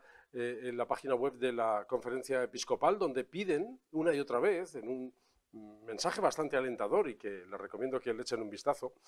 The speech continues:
eh, precisamente eso, le piden a los políticos que abandonen esa, eh, ese, ese debate político en espiral, que abandonen, eh, esa intención de derrotar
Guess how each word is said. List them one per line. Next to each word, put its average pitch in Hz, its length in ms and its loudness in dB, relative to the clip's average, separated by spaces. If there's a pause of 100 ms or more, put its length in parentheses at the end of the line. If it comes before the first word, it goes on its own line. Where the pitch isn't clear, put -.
(480)
eh, 117 340 -2 (520)
precisamente 135 580 -2
eso, 98 300 -4 (240)
le 95 160 -14
piden 139 260 0
a 120 60 0
los 120 160 -2
políticos 127 640 0 (720)
que 147 160 10
abandonen 131 960 6 (340)
esa, 123 880 4 (120)
eh, 117 600 -2 (380)
ese, 170 300 -16
ese 147 180 -4
debate 139 260 2
político 127 380 -4
en 120 60 0
espiral, 147 720 -2
que 113 340 -4
abandonen, 131 720 0 (500)
eh, 123 420 -2
esa 143 260 2
intención 127 560 2
de 120 200 0
derrotar 131 720 6